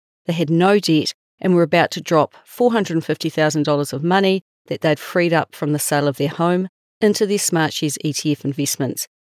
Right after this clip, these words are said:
You have to listen to their backstory to realise what a monumental feat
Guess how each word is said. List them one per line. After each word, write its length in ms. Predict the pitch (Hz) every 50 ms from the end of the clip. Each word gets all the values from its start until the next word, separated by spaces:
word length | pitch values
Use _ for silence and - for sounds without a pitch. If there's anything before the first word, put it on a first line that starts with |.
| _ _ _ _ _
You 80 | - 196
have 200 | 185 208 220 -
to 120 | - 226
listen 360 | 185 170 160 165 - - 175 165
to 100 | - 170
their 120 | 160 151
backstory 500 | - 165 151 - - - - 147 147 151
to 80 | - 143
realise 600 | 139 151 175 185 185 180 165 143 143 139 - -
what 120 | 185 208
a 80 | 233 233
monumental 880 | 233 214 214 202 190 202 214 220 220 220 214 196 175 170 - - 165
feat 420 | - - - - 175 165 156 -